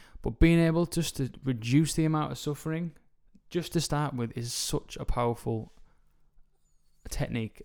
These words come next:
and skill to have. All, mindfulness is always there,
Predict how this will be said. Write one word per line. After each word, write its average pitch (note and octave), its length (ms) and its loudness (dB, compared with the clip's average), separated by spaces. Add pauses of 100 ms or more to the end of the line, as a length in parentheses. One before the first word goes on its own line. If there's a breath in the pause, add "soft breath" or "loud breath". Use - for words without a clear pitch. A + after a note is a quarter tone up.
and A#2 120 -8
skill A#2 320 -4
to A2+ 160 -8
have. A2+ 360 -8 (1300 soft breath)
All, D#3 120 6
mindfulness D#3+ 600 2
is - 60 -8 (100)
always C#3 460 4
there, A2+ 340 -2